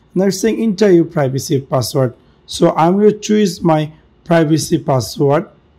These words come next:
Uh, again, you need to type the same, verify the new password. I'm going to type the, uh, new verify password. And now it's saying app encryption.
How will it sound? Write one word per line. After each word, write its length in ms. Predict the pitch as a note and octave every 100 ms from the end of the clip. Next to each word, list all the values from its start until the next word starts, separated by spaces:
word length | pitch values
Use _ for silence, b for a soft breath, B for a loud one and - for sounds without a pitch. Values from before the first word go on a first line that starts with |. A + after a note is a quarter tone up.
| _ _ _
Uh, 140 | D#3 C#3+
again, 380 | D#3+ D3 F#3 F#3+
you 100 | F3+
need 80 | E3+
to 100 | F3
type 320 | E3+ E3 D#3
the 100 | D#3
same, 320 | - E3 D#3+
verify 400 | D3 D3 C#3 D#3+
the 140 | D3+ D3
new 180 | D3+
password. 480 | C#3+ D3 C3 - D#3+
I'm 140 | D3 C#3
going 120 | C3
to 180 | D3+ C#3+
type 60 |
the, 1000 | C3+ C#3+ C3+ _ _ _ _ - C3+ -
uh, 120 | C#3+ C3+
new 220 | D3 D3+
verify 440 | C#3 D3 C3 D3+
password. 600 | C#3+ C#3+ C#3 - C#3 D#3+ - _ _ _ _ -
And 300 | C#3 C#3 D3+
now 300 | E3+ G3+ A3
it's 200 | G3+ -
saying 420 | G3+ F#3 F3 F#3 b b _
app 300 | G3 G#3 -
encryption. 720 | G3 F#3 E3+ C3 - C3+ G#2